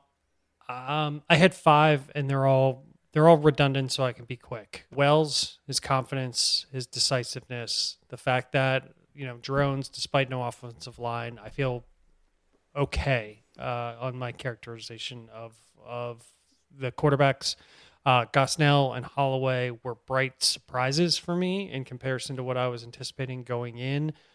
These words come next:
I feel really good about the running backs. The O-line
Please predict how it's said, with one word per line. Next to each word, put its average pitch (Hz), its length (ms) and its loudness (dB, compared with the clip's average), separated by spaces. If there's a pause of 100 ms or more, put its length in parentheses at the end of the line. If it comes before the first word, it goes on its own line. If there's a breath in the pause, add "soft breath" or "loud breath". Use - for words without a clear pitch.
(120)
I 131 60 -4
feel 139 200 -2
really 135 320 4
good 131 160 0
about 127 220 0
the 123 80 -8
running 120 320 -4
backs. 123 640 -4 (560)
The 139 160 2
O-line 139 800 2